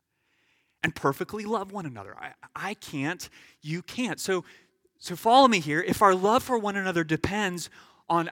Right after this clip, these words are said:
our ability to abide in the truth, then we are in a heap of trouble. We're, we're building a house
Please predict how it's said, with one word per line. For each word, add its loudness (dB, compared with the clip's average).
our 4
ability 2
to -6
abide -2
in -4
the -4
truth, -18
then -8
we -10
are -8
in -12
a -14
heap -18
of -20
trouble. -20
We're, -8
we're -2
building 0
a -6
house -10